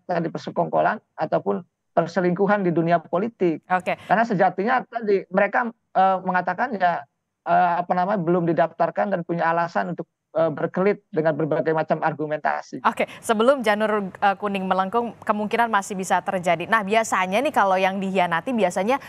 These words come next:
Speaker 2: akan ada pembuktian, eh, Kang Ujang. Nah, Kang Ujang sendiri melihat pembuktian Demokrat ini seperti apa nanti akan manuvernya? Betulkah akan merapat ke koalisi yang bisa dikatakan sebelumnya sudah ada juga pertemuan-pertemuan dengan, eh, Mbak Puan begitu?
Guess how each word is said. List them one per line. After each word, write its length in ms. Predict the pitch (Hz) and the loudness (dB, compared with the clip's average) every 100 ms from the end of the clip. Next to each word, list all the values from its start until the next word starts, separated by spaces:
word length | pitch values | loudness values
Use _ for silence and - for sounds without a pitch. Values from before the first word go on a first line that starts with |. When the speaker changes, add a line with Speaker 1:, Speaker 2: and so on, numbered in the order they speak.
| - | -12
Speaker 2:
akan 240 | - - 247 240 | -6 -2 -2 0
ada 160 | 233 | 0
pembuktian, 960 | 254 226 196 - - 233 240 247 202 185 - - - | 0 -2 -2 -4 -8 -2 4 4 2 -8 -16 -20 -4
eh, 240 | 196 185 | 2 2
Kang 240 | 185 214 202 | 2 0 -2
Ujang. 320 | 214 185 175 | -2 0 0
Nah, 240 | 202 202 - - - - - | 0 -2 -4 -20 -20 -12 -4
Kang 160 | 277 | 0
Ujang 240 | 277 269 277 | 2 2 0
sendiri 240 | 277 370 | 0 2
melihat 240 | 285 320 | 4 4
pembuktian 560 | - 269 240 262 247 226 | 4 -2 -2 0 2 2
Demokrat 400 | 226 226 233 226 | 2 0 0 -2
ini 160 | 262 392 - - | -2 -6 -8 -16
seperti 320 | - 262 262 277 | -4 -2 -2 -2
apa 160 | 427 311 | 2 2
nanti 160 | 262 240 | 2 0
akan 160 | 214 214 | 0 0
manuvernya? 560 | 214 214 214 202 185 - - | -2 -2 0 0 -2 -4 -2
Betulkah 480 | 196 247 247 - 403 | 0 4 2 2 0
akan 240 | 277 277 262 | 0 -2 0
merapat 480 | 240 190 - 311 - | 0 0 0 -4 0
ke 160 | 254 | 0
koalisi 560 | 247 226 240 226 240 214 - - | 2 2 0 -4 -4 -6 -12 -8
yang 560 | 208 214 196 202 190 202 | 2 2 2 -4 -6 -4
bisa 160 | 208 | -2
dikatakan 480 | 190 185 170 180 233 | -2 0 0 0 -2
sebelumnya 480 | 262 196 185 190 262 | -2 -4 -2 0 0
sudah 320 | 233 175 170 - - - | 2 2 0 -2 -10 -2
ada 240 | 175 180 | 0 0
juga 240 | 185 247 | 2 2
pertemuan-pertemuan 880 | 240 208 196 196 185 185 185 185 185 | 2 0 0 0 0 -2 0 0 2
dengan, 320 | 180 170 170 170 - - - | 0 2 0 -2 -12 -6 0
eh, 140 | 170 | 2
Mbak 160 | 175 143 233 | 2 0 2
Puan 240 | 226 175 | 2 2
begitu? 320 | 170 160 147 | -2 -6 -8